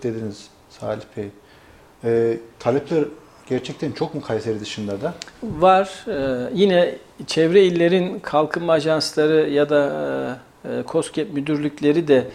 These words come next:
Speaker 2: bizimle iletişime geçerek o bölgedeki sanayicimizi bilgilendiriyorlar. E, e, gerçekten güzel talep var. E,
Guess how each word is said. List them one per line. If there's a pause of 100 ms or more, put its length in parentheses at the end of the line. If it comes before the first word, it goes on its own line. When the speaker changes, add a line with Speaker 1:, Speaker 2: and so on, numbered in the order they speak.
(500)
Speaker 2:
bizimle
iletişime
geçerek
o
bölgedeki
sanayicimizi
bilgilendiriyorlar. (760)
E,
e,
gerçekten
güzel
talep
var. (240)
E,